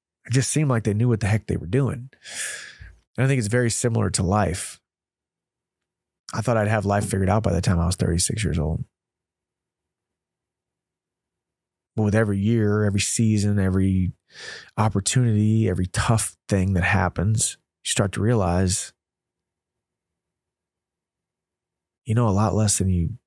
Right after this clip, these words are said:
thought you did, <laughs> you know? So I think just showing yourself the grace,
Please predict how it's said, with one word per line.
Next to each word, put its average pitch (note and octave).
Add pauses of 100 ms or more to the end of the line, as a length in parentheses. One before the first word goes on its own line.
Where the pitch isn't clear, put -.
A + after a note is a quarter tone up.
(200)
thought G2+
you E2
did, G2+ (360)
<laughs> -
you A2+
know? G#2 (680)
So -
I A#2+
think C3+
just -
showing C#3
yourself A#2
the A2
grace, G2+